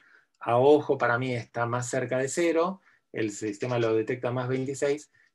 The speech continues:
el error es muy poquito, y sí, por ahí anda. Probablemente entre cero y diez grados, porque esta es un poquito más positiva que esta. No sé si veintiséis grados.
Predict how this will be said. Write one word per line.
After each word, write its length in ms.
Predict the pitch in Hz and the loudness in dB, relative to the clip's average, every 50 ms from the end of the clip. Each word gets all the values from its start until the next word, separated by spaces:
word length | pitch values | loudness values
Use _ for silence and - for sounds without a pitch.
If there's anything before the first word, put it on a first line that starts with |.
| _ _ | _ _
el 160 | - 120 123 127 | -2 0 0 2
error 280 | 127 131 135 147 147 | 2 2 4 2 2
es 120 | 139 127 127 | 2 0 -2
muy 200 | 147 160 160 151 | -4 -4 -2 -2
poquito, 600 | 160 156 156 170 165 156 - 156 160 175 - _ _ _ _ _ _ _ _ _ _ _ _ _ | -2 -2 0 -2 -2 0 0 0 -2 -2 -6 _ _ _ _ _ _ _ _ _ _ _ _ _
y 520 | - 120 120 117 110 110 107 101 101 101 - _ _ | -8 -6 -2 -2 0 0 0 0 -2 -4 -8 _ _
sí, 320 | - - 131 104 95 95 - | -8 -6 -6 -6 -6 -8 -6
por 140 | 139 135 | -4 -2
ahí 100 | 143 123 | 0 0
anda. 320 | 98 95 92 - - - _ _ _ _ _ _ _ _ _ - | 0 -2 -6 -12 -18 -20 _ _ _ _ _ _ _ _ _ -6
Probablemente 440 | - 127 127 127 127 123 117 117 | -2 0 0 0 0 -2 -2 -2
entre 220 | 113 113 110 113 110 | -4 -2 -4 -6 -6
cero 220 | - 127 120 120 | -4 -2 0 0
y 80 | 113 107 | 0 0
diez 240 | 107 120 123 120 117 | 0 -2 -2 -2 0
grados, 760 | 135 147 147 139 135 123 117 110 107 - - - _ _ _ _ _ _ _ _ | 2 4 4 4 4 2 2 0 -2 -6 -14 -20 _ _ _ _ _ _ _ _
porque 240 | - 117 113 - 131 | -6 -6 -6 -4 -6
esta 140 | 123 - 131 | -8 -8 -10
es 140 | 123 - | -10 -8
un 180 | 143 143 143 131 | -8 -8 -8 -6
poquito 420 | - 139 123 123 151 147 147 143 | -6 -8 -6 -6 -6 -6 -4 -4
más 180 | 131 139 123 123 | -6 -6 -6 -6
positiva 560 | - 127 117 - 117 117 123 127 123 117 110 | -8 -8 -8 -8 -8 -6 -4 -4 -4 -4 -6
que 340 | - 135 135 107 104 104 107 | -8 -6 -4 -4 -2 -2 -4
esta. 480 | 104 98 - _ _ - 90 - - _ _ _ _ _ _ _ _ _ _ _ _ _ _ _ _ _ _ _ - | -6 -8 -14 _ _ -16 -16 -16 -18 _ _ _ _ _ _ _ _ _ _ _ _ _ _ _ _ _ _ _ -8
No 180 | - 147 147 | -6 -4 -4
sé 140 | 143 160 156 | -4 -6 -2
si 120 | 147 160 151 | 2 2 4
veintiséis 440 | 135 127 120 123 120 127 135 131 | 4 2 0 -2 -4 -2 -2 -2
grados. 280 | 123 117 101 101 - - | 0 0 0 -2 -4 -10